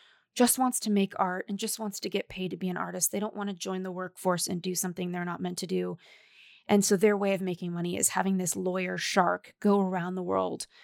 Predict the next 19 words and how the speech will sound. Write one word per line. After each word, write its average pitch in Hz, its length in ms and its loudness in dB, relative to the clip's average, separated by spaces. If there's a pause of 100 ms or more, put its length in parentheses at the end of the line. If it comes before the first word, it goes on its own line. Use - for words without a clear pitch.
(200)
on 190 160 8
their 180 160 6
behalf 170 460 0
and 185 160 -2
find 180 340 0
people 180 280 0
and 170 200 -2
catch - 340 -4
them 170 220 0
and 175 160 -2
gouge 175 320 -2
them 175 160 -6
and 185 140 0
scare 247 360 2
them. - 300 -8 (800)
And - 80 4
I 220 80 6
felt 226 320 4
compassion 180 800 -4